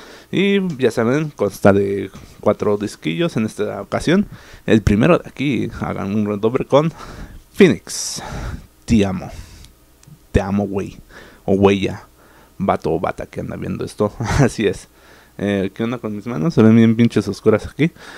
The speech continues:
Em, Phoenix. Phoenix. Te amo. Es un álbum que sacaron ahí en el dos mil diecisiete. Bastante buenardo. Después de su máxima joyaza, el cual es el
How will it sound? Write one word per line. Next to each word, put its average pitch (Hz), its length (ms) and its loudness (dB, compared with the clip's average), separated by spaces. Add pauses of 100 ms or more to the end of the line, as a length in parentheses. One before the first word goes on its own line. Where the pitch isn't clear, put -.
(120)
Em, 127 640 6 (180)
Phoenix. - 720 2 (480)
Phoenix. - 520 4 (380)
Te 139 160 2
amo. 123 260 4 (520)
Es 110 100 -4
un 117 100 6
álbum 113 200 8
que 120 120 2
sacaron 110 380 2
ahí 107 140 4
en 123 100 4
el 110 100 4
dos 101 240 -2
mil 170 220 6
diecisiete. 139 600 4 (520)
Bastante 120 520 4
buenardo. 139 500 6
Después 139 540 6
de 151 340 8
su 147 600 2
máxima 113 420 6
joyaza, 104 560 4
el 98 120 -2
cual 107 200 0
es - 160 -6
el 104 400 -10